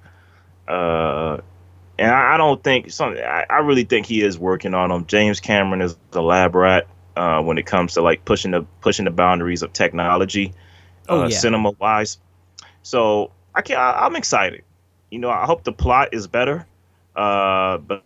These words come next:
Speaker 1: I know it's gonna be gorgeous to look at.
Speaker 2: See, I want him to finish these movies, not so much 'cause I wanna see them,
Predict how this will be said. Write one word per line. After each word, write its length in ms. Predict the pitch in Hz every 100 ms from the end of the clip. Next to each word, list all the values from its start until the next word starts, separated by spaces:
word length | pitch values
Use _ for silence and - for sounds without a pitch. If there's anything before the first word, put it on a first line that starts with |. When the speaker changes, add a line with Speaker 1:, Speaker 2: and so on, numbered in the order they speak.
| -
Speaker 1:
I 120 | 107
know 180 | 120 123
it's 100 | 107
gonna 160 | 110 92
be 140 | 87
gorgeous 400 | 82 95 87 -
to 100 | 85
look 220 | 90 -
at. 200 | 69 - - _ _ _ _ _ _ _ _ -
Speaker 2:
See, 160 | 147
I 140 | 104 185
want 200 | 240 247
him 120 | 214
to 80 | 165
finish 360 | - 165 170
these 220 | - 151 143
movies, 440 | 139 147 160 143
not 180 | 131 139
so 160 | 160
much 200 | 147 151
'cause 100 | -
I 80 | 135
wanna 220 | 135 131
see 400 | 120 - - 131 151
them, 260 | 196 226